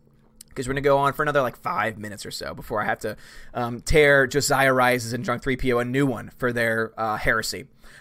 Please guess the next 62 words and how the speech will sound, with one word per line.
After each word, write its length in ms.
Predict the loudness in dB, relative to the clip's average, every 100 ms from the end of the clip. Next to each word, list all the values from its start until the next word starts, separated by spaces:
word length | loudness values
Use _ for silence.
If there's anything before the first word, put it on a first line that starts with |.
| -4
Uh, 160 | 0 2
Greta 260 | 4 4
says, 300 | 4 6 4 4
"I 60 | 2
love 240 | 4 4
that 160 | 0 0
Lena 260 | -2 -2
Headey 220 | 0 0
and 100 | 0
Peter 160 | 0 0
Dinklage 300 | 0 -4 -4
are 60 | -2
best 240 | -2 -2
friends 180 | -6 -6
in 60 |
real 100 | -6
life." 160 | -6 -6
That 160 | -2 0
is 120 | 0
so 180 | 0 0
great, 240 | 0 -2
yes. 380 | 0 -2 -4 -12 -18 -20 -2
I 80 | 2
love 240 | 6 4 6
all 240 | 4 4
the 80 | 2
pictures 320 | -4 -4 -2
of 60 | -2
them 160 | 0
in 60 | -2
real 140 | -2
life 220 | 0 -2
because 320 | -4 0 0 2
they're 140 | -2
funny. 420 | -2 -8 -6 -12 -6
They're 180 | -4 -4
so 360 | -6 -4 -4
funny. 440 | -2 -2 -2 -6 -8 -20 -20 -10 -2
And 120 | 0
I 80 | 2
want 200 | 0 0
them, 120 | 0
I 140 | 2 2
want 200 | 2 -2
them 100 | -4
to 60 |
do 120 | 0 0
a 40 |
movie 200 | 2 0
together. 320 | 0 -2 -6 _
I 120 | 0 2
want 240 | 4 4
them, 320 | 0 0 -8 -2
I 120 | 0
want 200 | 2 2
those 240 | 4 4 2
two 160 | 0
to 160 | 0 0
actually 380 | -4 -2 -2 0
just, 260 | 0 -2 _ _ -6
you 120 | -2
know, 120 | -2